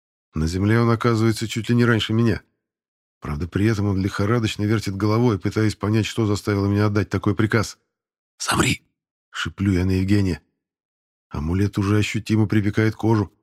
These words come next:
а сквозь ткань рюкзака мне в спину впиваются все усиливающиеся волны странных энергетических вибраций. Оба конструкта тайкунов живут какой-то своей собственной жизнью, совершенно не интересуясь, нравится ли это их хозяину.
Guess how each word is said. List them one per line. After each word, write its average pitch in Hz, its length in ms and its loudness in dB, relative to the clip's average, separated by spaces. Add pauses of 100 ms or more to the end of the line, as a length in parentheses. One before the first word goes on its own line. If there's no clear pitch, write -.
(180)
а 80 140 -6
сквозь 92 320 -4
ткань 101 280 0
рюкзака 104 480 0
мне 113 200 2
в - 40 -6
спину 107 280 0
впиваются 107 520 0
все 104 180 -4
усиливающиеся 107 840 0
волны 104 300 0
странных 101 460 -2
энергетических 101 760 -4
вибраций. 107 540 0 (880)
Оба 92 240 0
конструкта 110 600 0
тайкунов 107 500 0
живут 104 320 0
какой-то 110 360 -2
своей 104 420 0
собственной 104 400 -2
жизнью, 104 400 2
совершенно 120 440 -2
не 120 180 2
интересуясь, 113 580 -2
нравится 101 440 0
ли 101 80 0
это 98 140 -2
их 95 80 -2
хозяину. 101 560 -2